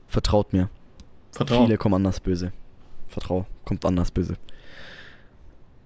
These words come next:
Speaker 2: Also nächster
Speaker 1: Ja.
Speaker 2: Sommerurlaub, äh, gehen wir zusammen nach Lissabon.
Speaker 1: Boah, ich hab Bock anfangen, ich hab Bock anzufangen, so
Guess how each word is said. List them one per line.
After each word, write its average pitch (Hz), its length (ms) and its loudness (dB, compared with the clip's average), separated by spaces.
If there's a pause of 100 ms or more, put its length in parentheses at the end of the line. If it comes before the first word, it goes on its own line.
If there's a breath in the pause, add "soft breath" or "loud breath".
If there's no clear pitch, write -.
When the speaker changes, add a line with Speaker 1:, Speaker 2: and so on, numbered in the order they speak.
(340)
Speaker 2:
Also 113 200 2
nächster 123 260 2
Speaker 1:
Ja. 113 60 0
Speaker 2:
Sommerurlaub, 131 600 4
äh, 117 240 2
gehen 120 260 0
wir 117 100 2
zusammen 123 380 2
nach 120 120 0
Lissabon. 120 500 0 (1200)
Speaker 1:
Boah, 104 240 0
ich 104 120 2
hab - 140 0
Bock - 240 2
anfangen, 110 400 0
ich - 120 -6
hab - 120 -6
Bock - 260 -2 (360)
anzufangen, 113 560 0
so 101 360 2